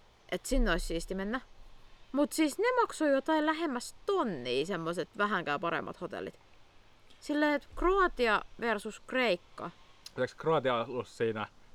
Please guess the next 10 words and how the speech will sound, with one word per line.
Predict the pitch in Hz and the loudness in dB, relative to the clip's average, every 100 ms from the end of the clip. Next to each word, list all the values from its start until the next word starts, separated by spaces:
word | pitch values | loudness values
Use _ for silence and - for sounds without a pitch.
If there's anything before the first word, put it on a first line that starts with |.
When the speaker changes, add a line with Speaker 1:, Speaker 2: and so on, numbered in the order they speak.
| - - - - - - - - - | -20 -16 -16 -16 -16 -14 -16 -16 -8
Speaker 2:
öö, | 110 107 107 104 107 104 104 107 | -6 -4 -4 -4 -4 -4 -6 -6
mikäs | 113 110 117 | -6 -4 -4
tää | - 104 | -6 -6
oli | 107 | -6
tää... | 117 107 98 - - - - - - - - - - - - - - - - - - - | -6 -6 -8 -12 -18 -20 -20 -20 -20 -20 -20 -20 -20 -20 -20 -20 -20 -20 -20 -20 -20 -16
Se | - | -8
ei | 120 | -8
ollut | 104 - | -8 -12
kehä... | 139 135 113 - | -12 -10 -12 -12
Mikäs | 147 139 - | -14 -14 -14